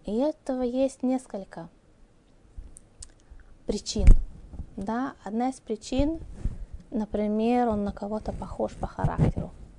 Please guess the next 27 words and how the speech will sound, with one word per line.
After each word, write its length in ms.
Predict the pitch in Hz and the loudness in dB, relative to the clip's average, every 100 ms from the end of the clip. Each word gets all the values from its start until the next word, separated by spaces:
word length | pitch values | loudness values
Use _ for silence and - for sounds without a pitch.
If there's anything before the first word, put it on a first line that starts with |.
| - - | -20 -6
Ну, 280 | 302 320 294 - | -2 0 0 -2
простите 420 | - - - - 190 | -4 -4 -6 -6 -4
за 100 | 196 | -4
пример, 380 | 226 214 349 440 - - - - - - - - | -2 2 2 0 -8 -18 -18 -18 -20 -20 -20 -8
но 140 | 254 247 | -2 0
это 360 | - - 285 - - | 0 -4 -4 -10 -4
классический 460 | 311 311 349 - 226 | 0 2 2 -2 -2
пример. 380 | 214 233 302 - - - - - - | 0 0 -2 -4 -8 -10 -16 -8 0
Он 160 | 269 | 2
похож 360 | 262 - 247 - | 2 2 2 0
на 80 | 202 | -8
свекровь, 420 | - - - - - | -8 -8 -8 -8 -2
или 120 | 214 | 0
она 300 | 220 220 226 | 0 0 -2
похожа 380 | 185 - 190 190 | -4 -4 -4 -6
на 60 | |
свекровь. 320 | - - - - - - - | -10 -10 -10 -10 -14 -14 -8
Да? 240 | 247 240 - | 2 4 4
А 60 | 294 | 0
если 160 | 330 | 0
со 100 | 285 | -2
свекровью 340 | 233 - 226 226 | -4 -4 -4 0
не 60 | |
очень 140 | 226 - | -2 -2
хорошие 260 | 208 - | -8 -8
отношения? 500 | - - - - - - - - - - - - - - - - - - - | -12 -14 -16 -20 -20 -20 -18 -20 -20 -20 -20 -20 -20 -20 -20 -20 -20 -18 2
То 300 | 320 370 381 | 6 6 4